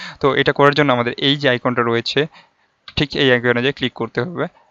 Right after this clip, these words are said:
এখানে ফুটনোট অথবা ইন্টারনোট কোনটাকে আমরা ফরম্যাট করব, কোনটাকে আমরা চেঞ্জ করব, বেসিক কিছু চেঞ্জ করতে চাচ্ছি আমি। তো আমি ফুটনোটটাকে আগে চেঞ্জ করি। ফুটনোটে ক্লিক করছি, bottom of the page অথবা below text, এরকম দুটো অপশন রয়েছে। আমাদের bottom of the পেজই থাকুক,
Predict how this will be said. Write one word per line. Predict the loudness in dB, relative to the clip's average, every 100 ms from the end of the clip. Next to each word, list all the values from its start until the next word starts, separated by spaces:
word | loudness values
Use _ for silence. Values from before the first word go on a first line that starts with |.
| _
এখানে | -6 -4 -4
ফুটনোট | -4 -8 -4 -2 -2 -2
অথবা | -2
ইন্টারনোট | -2 -4 -6 -4 -4 -4
কোনটাকে | -4 -2 -2
আমরা | -2
ফরম্যাট | -2 -4 -4
করব, | -6 -4 -6 -8 _ _ _ -4
কোনটাকে | -2 0
আমরা | -2
চেঞ্জ | -2 -6 -6
করব, | -4 -2 -2 -4 -4 -2
বেসিক | -2 -2 -6
কিছু | -8
চেঞ্জ | -4 -6 -4
করতে | -8 -6
চাচ্ছি | -6 -6 -6
আমি। | -8 -12 -20 -20 -2
তো | 0
আমি | 0 -4 -8 _ -6
ফুটনোটটাকে | -4 -2 -2 -2 -6 -6
আগে | -8
চেঞ্জ | -6 -8
করি। | -6 -8 -8 _ _ -8
ফুটনোটে | -4 -2 -2
ক্লিক | -6
করছি, | -6 -6 -6 -10 -4
bottom | -2 0 -2
of | -4
the | -6
page | -6 -6 -10 -16 _ _ _
অথবা | -6 -2 0 -2 -4 -6
below | -2 -2 -2
text, | -4 -4 -4
এরকম | -4 -4 -6
দুটো | -4 0
অপশন | 0 0 -2
রয়েছে। | -2 -4
আমাদের | -4 -4
bottom | -6 -4 -4
of | -4
the |
পেজই | -4 -4 -4
থাকুক, | -2 -4 -4